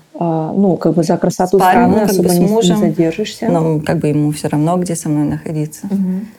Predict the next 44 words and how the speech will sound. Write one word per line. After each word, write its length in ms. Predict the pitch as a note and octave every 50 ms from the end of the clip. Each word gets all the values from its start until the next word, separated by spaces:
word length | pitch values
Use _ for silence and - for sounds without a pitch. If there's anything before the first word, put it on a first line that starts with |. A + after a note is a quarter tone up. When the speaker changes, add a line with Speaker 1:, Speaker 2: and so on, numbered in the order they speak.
| - _ _ _ -
Speaker 1:
А 80 | F3+ F3+
он, 100 | F#3+ F#3+
кстати, 300 | - - G3+ F#3+ - G#3
работал? 520 | G3 G3 A3+ C#4+ F4 - - A3+ F#3+ F3+ - _ _ _ - -
Speaker 2:
Он, 260 | - F#3+ F#3+ F#3+ F#3+
э, 960 | F#3 F3+ E3+ E3 D#3+ D#3+ D#3 D#3 D#3 D3+ D3+ D#3 D#3 D3+ D3+ D#3 E3 E3+ - - -
работал, 580 | D#3+ E3 E3 F3+ A3 C4+ - - C#4 C4 C4+ C4+ - -
ну, 180 | F#3 F3 E3 E3
как 100 | - -
бы, 80 | - - - - - D3+ E3+
Speaker 1:
А, 100 | E3 D#3
в 60 | -
Чили, 220 | - - E3 D#3 D#3+
я 40 | E3
имею 200 | E3 - - -
в 20 |
Speaker 2:
да. 60 | - -
Speaker 1:
виду. 120 | - F#3 - _ _ _
Speaker 2:
Он, 320 | - D#3+ D#3 D#3 D3+ D3+ D3+
э, 220 | D3+ D3+ D#3 D#3+ - - - -
в 20 | -
N 100 | E3 E3
G 160 | D#3+ E3 E3
O 100 | E3 E3+
был. 200 | F3+ F#3 F3+ F3+ F3+ - _ _ _ - _ _ _ _ _ _ -
Он 120 | - E3 D#3
занимался 440 | F3 D#3+ D#3+ D#3 D3+ D3+ D3+ - -
food 280 | - - - D#3+ D3+
waste, 480 | - - - - - - - _ - -
э, 220 | - - A#1 A#1+ - - E3+ E3 - _ _ _ _ _ _ _ _ _ _ _ -
как 180 | - - - -
это 100 | - -
по-русски 360 | - D3+ E3+ D#3 - - - -
будет? 100 | - _ _ _ _ _ _ _ _ - -
Отходы 380 | E3 - - G3 F3+ F#3+ F3 F#3+
Speaker 1:
Еду, 100 | F#3+ F#3+
Speaker 2:
и 40 | F3+
Speaker 1:
отходы, 380 | F#3 F#3 - - G3+ F#3+ F#3+ F3+
а, 100 | - F3+
да, 220 | E3+ F3+ E3 D#3+
е-, 220 | E3+ E3+ F3+ - -
отходы. 380 | - - F#3 - - G3 F#3 F3+
Speaker 2:
Отходы 260 | F3+ F3+ E3+ - E3
еды. 400 | E3 E3 D#3+ - E3 D#3 D3+ D#3+